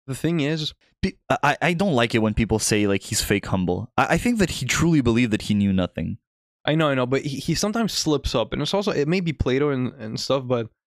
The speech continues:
Speaker 1: he, he slips up into, a lot of the times he says, "I actually have n-, absolutely no opinions of what I believe something is," and then when asked about something, he will give kind of a defi-, definition, especially in the Republic.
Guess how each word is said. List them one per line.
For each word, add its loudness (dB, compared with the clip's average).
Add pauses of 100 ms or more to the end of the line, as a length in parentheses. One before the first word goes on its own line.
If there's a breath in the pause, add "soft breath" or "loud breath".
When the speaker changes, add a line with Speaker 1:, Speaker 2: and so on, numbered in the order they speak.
(640)
Speaker 1:
he, -6
he 0
slips -2
up 0
into, 0 (240)
a 0
lot 2
of -2
the 2
times -2
he -2
says, 0
"I 0
actually 0
have 0
n-, -2
absolutely 0
no 2
opinions 0
of -4
what 0
I 0 (460)
believe 2
something -2
is," 0 (520)
and 0
then 2
when 0
asked -2
about -2
something, -2 (360)
he -6
will 0 (220)
give -2
kind -2
of -4
a -2
defi-, -4
definition, -4
especially -4
in 0
the 0
Republic. -4